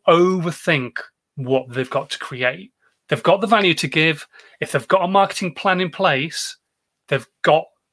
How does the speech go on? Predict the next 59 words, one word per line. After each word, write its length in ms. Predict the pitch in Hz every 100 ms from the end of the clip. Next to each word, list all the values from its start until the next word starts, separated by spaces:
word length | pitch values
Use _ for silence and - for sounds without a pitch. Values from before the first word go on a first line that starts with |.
| _ _ _ _ _ _ -
an 80 | 139
idea 400 | 135 139 160 156
of 120 | 139
what 100 | 151
they're 80 | 139
gonna 160 | 135 123
talk 300 | - - -
about, 380 | 135 131 131 - - _ -
but 120 | 143
they 120 | 160
still 340 | - - 175 165
get 160 | 151
all 380 | 139 147 147 -
caught 380 | - 160 147 -
up 200 | 151 -
in, 120 | 151
"Oh, 240 | 147 147 151
no, 160 | 151
it 80 | 156
needs 160 | 151 147
to 80 |
be 100 | 156
perfect, 380 | - 147 - 170
it 60 | 151
needs 140 | 139
to 40 | -
be 80 | 147
this, 160 | 147
it 60 | -
needs 140 | 147
to 20 |
be 80 | -
that," 200 | 139 131 - - - - -
rather 300 | 127 147 151
than 200 | 151 147
just 320 | 127 180 156
communicating 680 | - 143 135 127 127 120 127
with 80 | 120
the 80 | 120
people 300 | 131 127 117
who 120 | 123
want 240 | 120 123
to 100 | -
hear 140 | - 120
what 120 | 117
it 80 | 131
is 140 | 123
that 80 | -
they've 100 | 85
got 160 | 90 -
to 80 |
say. 260 | - 101 104 - - - - -
Um, 300 | 139 170 220
here 160 | 208
we 60 | 170
go. 180 | 143 117
So 180 | -
we've 80 | 175
got, 240 | 180 214